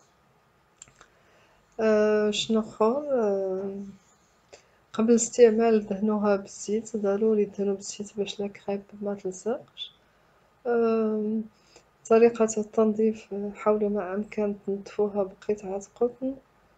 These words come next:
وتخليوها حتى تبرد، عاد تنظفوها،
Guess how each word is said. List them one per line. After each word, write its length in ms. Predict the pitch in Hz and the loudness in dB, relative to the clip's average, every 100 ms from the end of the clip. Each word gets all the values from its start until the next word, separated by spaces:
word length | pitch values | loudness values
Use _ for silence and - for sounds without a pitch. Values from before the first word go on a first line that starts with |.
| _ 233 | _ -4
وتخليوها 1300 | 226 214 220 208 190 - _ - - - 226 220 208 | -2 0 0 0 -2 -4 _ -18 -2 6 10 10 8
حتى 320 | 240 269 262 | 4 2 2
تبرد، 520 | 220 208 240 285 - | 2 2 2 0 -2
عاد 360 | 196 214 262 233 - 220 | 0 0 0 -8 -6 0
تنظفوها، 720 | 214 208 - 220 202 214 | 0 -2 -6 -6 -4 -6